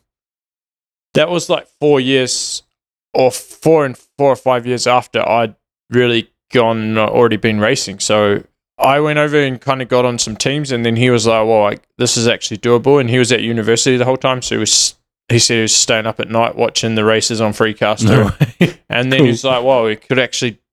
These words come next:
Speaker 1: maybe do this after university." I didn't go to university, so he, he went and did that. Then, um, he came over for his first season in twenty twelve, and he actually struggled the whole time. Like,
Speaker 2: Yeah.
Speaker 1: he didn't even qualify.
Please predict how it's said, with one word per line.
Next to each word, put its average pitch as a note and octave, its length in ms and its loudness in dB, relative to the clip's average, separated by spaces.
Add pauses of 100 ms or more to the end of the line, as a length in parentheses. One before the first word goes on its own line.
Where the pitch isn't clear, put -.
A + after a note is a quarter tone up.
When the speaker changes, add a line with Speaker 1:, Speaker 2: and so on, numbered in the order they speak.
Speaker 1:
maybe A#2 220 -2
do B2+ 240 2
this G2+ 420 -4 (260)
after A#2 300 -4
university." A2+ 760 -4
I B2 100 2
didn't C#3 200 -6
go B2+ 100 -2
to B2+ 80 -4
university, B2+ 440 -6
so A2 260 -2
he, A#2 260 0 (600)
he C3+ 80 2
went C#3 180 0
and C3 100 -4
did B2+ 140 -2
that. C#3+ 360 -4
Then, B2 200 -4
um, A2+ 500 -2 (440)
he C3+ 220 2
came C#3+ 260 -2
over D3 180 2
for - 140 -2
his B2 100 0
first C3 260 0
season C3 300 2
in A#2 60 -2
twenty A#2+ 240 0
twelve, B2+ 320 0
and A2 120 -6
he A2+ 120 -2
actually A2+ 440 -2
struggled A2+ 600 0
the G#2 100 0
whole A2+ 180 0
time. G#2+ 320 -2 (140)
Like, G#2+ 220 -2
Speaker 2:
Yeah. F2+ 140 -8 (160)
Speaker 1:
he C3+ 240 2
didn't C3 280 -2
even A#2 200 -2
qualify. A2 440 -2